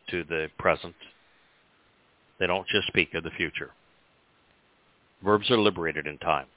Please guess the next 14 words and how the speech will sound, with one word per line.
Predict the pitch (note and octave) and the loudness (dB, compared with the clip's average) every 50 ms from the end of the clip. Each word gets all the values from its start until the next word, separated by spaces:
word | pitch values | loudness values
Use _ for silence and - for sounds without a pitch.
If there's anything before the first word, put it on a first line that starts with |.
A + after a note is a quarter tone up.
| _ _ _ - - - | _ _ _ -20 -12 0
When | - G2+ G2 | 2 2 4
my, | G2 G2 G2+ A2 B2 B2 | 6 6 6 6 6 4
Yahweh | - G#2+ A2+ B2+ C3+ D3+ D3+ D3 C3+ | 4 6 6 6 8 6 4 2 0
makes | B2+ B2+ A#2+ - - - - - - | 0 -2 -2 -4 -10 -18 -16 -12 -10
a | A2 F#2+ E2+ - - | -10 -10 -10 -12 0
statement, | - D3 D3 C#3 A2+ G2 F2+ F2 - _ _ _ _ _ _ _ _ - | 2 2 2 2 0 -6 -14 -14 -14 _ _ _ _ _ _ _ _ 2
"I | A2 A2+ A2 A2+ A#2 A2+ F#2+ F#2 | 4 6 6 6 6 4 0 -4
love | A2 A2+ A2+ A#2+ B2+ C3 A#2+ - - | -4 2 2 4 4 2 0 -4 -10
you," | F#2+ G2 G2+ G2 F#2+ F#2+ - C#3+ C#3+ _ _ _ _ _ _ _ _ _ _ _ _ _ _ _ _ _ _ _ _ _ _ _ _ | -14 -12 -10 -10 -10 -10 -12 -14 -16 _ _ _ _ _ _ _ _ _ _ _ _ _ _ _ _ _ _ _ _ _ _ _ _
it | - A2 A2 A2+ | -8 -4 -2 0
is, | A2+ A2 G#2 F#2 - | 0 -2 -2 -4 -6
"I | - A2 G#2 G#2+ | -4 -2 0 0
loved | A2 A#2+ C#3+ D#3 C#3 - D3 | 2 2 2 2 0 -2 -4
you, | D3+ D#3 E3 E3+ E3 D3 | -4 -4 -4 -6 -10 -16